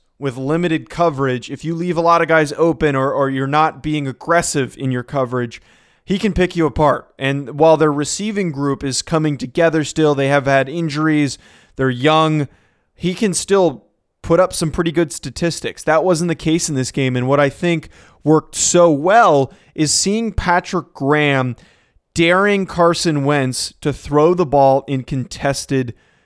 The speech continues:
situations. And it didn't work when he kept doing it. There were plays,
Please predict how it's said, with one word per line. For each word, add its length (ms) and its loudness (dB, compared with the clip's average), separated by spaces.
situations. 920 -4
And 200 0
it 160 -6
didn't 340 0
work 300 2
when 100 0
he 80 -6
kept 340 -6
doing 320 0
it. 180 -18
There 140 4
were 140 2
plays, 720 2